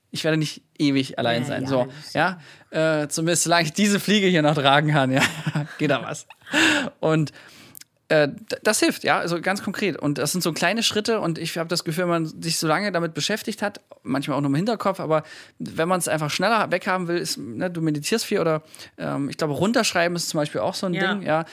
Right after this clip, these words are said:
Speaker 1: Das klingt jetzt wieder so <laughs> wie, wie so ein, weiß ich nicht, zwölfjährigen Mädchentipp, aber es ist,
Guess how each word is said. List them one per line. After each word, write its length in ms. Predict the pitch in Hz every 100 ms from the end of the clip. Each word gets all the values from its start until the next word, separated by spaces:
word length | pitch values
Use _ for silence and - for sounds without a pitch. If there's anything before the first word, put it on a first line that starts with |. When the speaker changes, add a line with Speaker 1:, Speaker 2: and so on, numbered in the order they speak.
| -
Speaker 1:
Das 120 | 147
klingt 180 | - 175
jetzt 120 | 160
wieder 140 | 175 160
so 160 | 156
<laughs> 0 |
wie, 60 | 151 - -
wie 160 | 156
so 160 | 147 143
ein, 140 | 139 - - -
weiß 160 | 147 151
ich 60 |
nicht, 160 | 147 135
zwölfjährigen 380 | 160 151 143 139
Mädchentipp, 560 | 156 180 170 156 185
aber 260 | - 135 143 - - - -
es 140 | 143 143
ist, 220 | 175